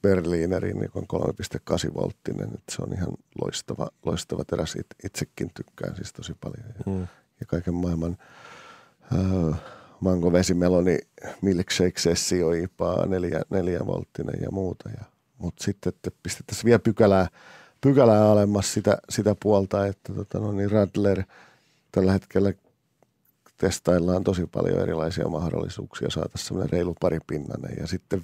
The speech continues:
Speaker 1: vielä mentäisiin tota noin niin <laughs> kireemmälle.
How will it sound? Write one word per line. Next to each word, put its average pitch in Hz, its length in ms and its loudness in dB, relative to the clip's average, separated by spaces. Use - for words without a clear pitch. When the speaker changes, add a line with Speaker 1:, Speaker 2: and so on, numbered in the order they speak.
Speaker 1:
vielä 120 340 8
mentäisiin 85 500 -2
tota - 180 -6
noin 87 180 -4
niin - 260 -2
<laughs> - 400 -20
kireemmälle. 87 800 2